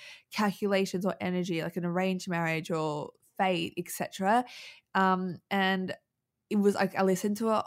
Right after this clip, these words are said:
on, like, a really long, tough commute home. Like, there was just delays after delays, but I was just, like, enveloped in this world. It was like I was watching a rom-com, especially one of the stories. It was, like, a really beautiful production. Um, so, like, if you're in want of a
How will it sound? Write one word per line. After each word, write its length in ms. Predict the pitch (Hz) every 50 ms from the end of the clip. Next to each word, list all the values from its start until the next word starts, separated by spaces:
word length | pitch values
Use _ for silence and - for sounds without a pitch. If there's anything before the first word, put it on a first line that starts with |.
| - -
on, 140 | 196 185
like, 180 | 180 170 170 -
a 80 | - 175
really 520 | 165 160 165 170 180 175 175 175 175 180
long, 340 | 175 170 165 160 160 165 175
tough 340 | - - - 170 170 - -
commute 300 | - - 170 165 160 -
home. 380 | 175 - - - 151 147 147 -
Like, 160 | - 101 202 -
there 80 | 196
was 120 | 175 165 -
just 140 | 165 -
delays 420 | - 165 160 160 170 180 180 180 190
after 240 | 175 175 - - 170
delays, 520 | 170 170 165 165 98 - - 180 180 175 - - - - - - - -
but 60 | 160
I 120 | 165 165 170
was 100 | 175 -
just, 160 | 180 170 -
like, 100 | 180 175 _ -
enveloped 600 | 185 185 180 180 180 180 175 170 170 165 - -
in 100 | 185 180
this 180 | 180 175 - - -
world. 400 | 214 208 208 208 208 208 208 208
It 60 | 196
was 100 | 196 185
like 160 | 226 233 -
I 40 | 302
was 100 | 285 202
watching 380 | 196 180 165 175 - - 180 180
a 40 | 180
rom-com, 600 | 190 165 165 170 190 185 - 220 220 240 247 240
especially 440 | 208 - - 190 170 - 214 208 196
one 200 | 180 170 160 165
of 80 | 165
the 100 | - 175
stories. 540 | 175 - - 165 151 156 156 160 170 175 175
It 80 | 175 170
was, 140 | 165 165 170
like, 120 | 170 - -
a 80 | 185 170
really 440 | 160 165 170 165 165 170 165 165 165
beautiful 480 | 165 - 160 160 160 165 - - 170 -
production. 720 | - 175 - - 131 170 _ - - 208 208 214 240 254 - - - - - - - - _ -
Um, 520 | - 202 196 190 190 190 185 190 185 165 - -
so, 160 | - - 233 226
like, 180 | 220 202 - -
if 160 | - 202 - -
you're 360 | 220 214 214 214 214 208 - -
in 180 | 208 202 202
want 320 | 196 190 196 190 185 202 - _ -
of 240 | 196 185 185 185 208 - -
a 520 | 175 170 175 175 175 175 175 175 175 -